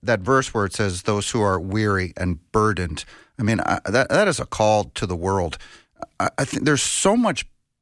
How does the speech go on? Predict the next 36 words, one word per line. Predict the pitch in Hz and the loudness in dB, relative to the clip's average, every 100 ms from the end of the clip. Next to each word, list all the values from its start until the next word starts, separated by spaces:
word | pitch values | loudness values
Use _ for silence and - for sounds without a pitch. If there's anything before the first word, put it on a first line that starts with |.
| - | -12
hurt | - 139 113 - - - | -4 0 0 -2 -12 -6
in | 110 95 | -2 -2
this | 90 - | -2 -2
world. | 95 90 87 - - - | -2 -2 -4 -10 -20 -4
You | 156 | 0
know, | 147 | 2
you | 123 | 2
talk | - 175 180 | 2 0 0
to | - | -2
people, | 131 156 - 139 | -4 -4 0 0
they | 104 | 2
have | 87 - - | 0 -2 -2
hurt | 175 - | 0 0
in | - 98 | -2 -2
their | 92 | 0
relationships, | 90 95 131 151 139 - 123 - | 0 2 2 2 0 0 -2 -2
in | 92 | -2
their | 87 | 0
marriages, | 92 131 151 135 117 104 | 2 4 4 2 -2 -4
with | 98 92 | -4 -2
their | 85 | -2
children, | - 175 170 143 113 - - - | 0 2 2 2 -2 -8 -16 -12
and, | - 123 117 - - | -4 0 0 -2 -6
and | - 120 - - | -4 -2 -2 -2
there's | 143 - | 0 2
just | 220 - | 0 0
so | - 214 277 | 2 2 4
much | 269 143 - | 4 2 0
hurt. | - 139 95 | 0 0 0
And | - 110 | -2 0
that, | 165 - | 2 2
I | 156 | 0
think | 202 208 - | 2 0 -2
God, | - 143 127 98 | -2 0 0 0
knowing | 123 131 208 113 92 | 2 4 4 2 -2
people | - 107 - 85 | -4 -6 -4 -4